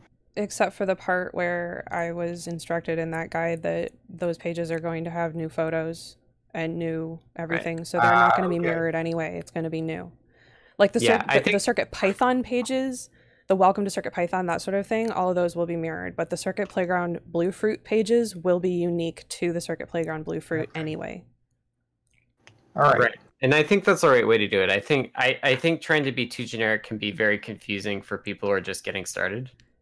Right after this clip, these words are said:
Speaker 1: And I think
Speaker 2: Um,
Speaker 1: breaking the A P I on something that we have made so prolific is probably not a good idea.
Speaker 2: Right.
Speaker 3: Mm-hmm.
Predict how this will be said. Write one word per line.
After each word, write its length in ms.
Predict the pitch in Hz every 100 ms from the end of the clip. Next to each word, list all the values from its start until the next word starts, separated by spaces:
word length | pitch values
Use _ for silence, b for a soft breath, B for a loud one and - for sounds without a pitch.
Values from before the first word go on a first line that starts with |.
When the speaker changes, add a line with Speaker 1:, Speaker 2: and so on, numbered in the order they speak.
| -
Speaker 1:
And 140 | 196
I 100 | 190
think 280 | 190 202 196
Speaker 2:
Um, 440 | 117 107 98 98 98
Speaker 1:
breaking 360 | 185 190 208
the 200 | 190 175
A 40 | 180
P 200 | - 175
I 340 | 170 180 190 -
on 300 | 165 170 170
something 440 | - 165 175 170
that 140 | 165 160
we 140 | 170
have 200 | 175 165
made 280 | 175 165 160
so 180 | - 170
prolific 800 | - 170 160 - 220 226 - - _ -
is 140 | 175
probably 480 | - 165 170 170 165
not 180 | 160 160
a 40 |
good 160 | 160 151
idea. 420 | 151 - - - - _ _ _ _ _
Speaker 2:
Right. 200 | - 95
Speaker 3:
Mm-hmm. 260 | 127 117